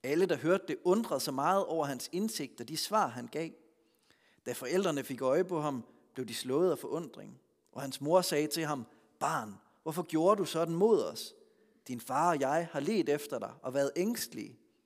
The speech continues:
Men han sagde til dem, "Hvorfor ledte I efter mig?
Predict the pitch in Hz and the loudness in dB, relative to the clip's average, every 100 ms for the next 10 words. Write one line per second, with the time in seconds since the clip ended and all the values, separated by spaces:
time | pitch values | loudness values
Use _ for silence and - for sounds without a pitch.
0 | _ _ - 123 117 135 147 165 139 113 | _ _ -10 -8 -4 0 0 0 -2 -4
1 | 117 - _ _ _ _ _ _ _ - | -6 -12 _ _ _ _ _ _ _ -12
2 | 127 139 147 202 156 123 127 - 165 | -6 -2 2 2 0 -4 -8 -12 -14